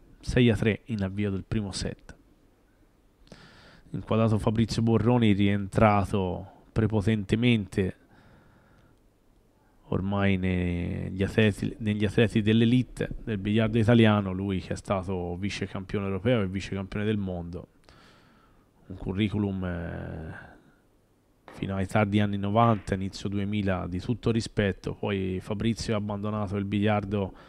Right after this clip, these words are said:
per sei, sette anni, adesso è ritornato a giocare con regolarità e dopo poco quindi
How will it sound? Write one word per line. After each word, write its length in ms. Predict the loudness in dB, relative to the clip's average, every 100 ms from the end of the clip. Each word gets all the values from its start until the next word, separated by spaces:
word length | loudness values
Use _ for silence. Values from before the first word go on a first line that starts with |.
| -20 -20 -20 0
per 220 | 2 2
sei, 260 | 4 4 4
sette 400 | 2 2 6 6
anni, 540 | 8 4 0 -2 -2
adesso 920 | -2 -2 -2 -4 -4 -4 -4 -6 -6 -4
è 40 |
ritornato 1120 | -2 -2 -2 -2 -2 0 0 -2 -2 -2 -4
a 80 | -6
giocare 380 | -6 -2 -2 -2
con 180 | -2
regolarità 760 | -2 0 2 4 4 2 -2 -6 -14 -20 -20 -20 _ _ -20 _ _ _ _ _ _ _ _ _ -16 2
e 100 | 2
dopo 280 | 6 4 4
poco 320 | 2 -2 -2
quindi 600 | -8 -8 -6 -6 -6 -8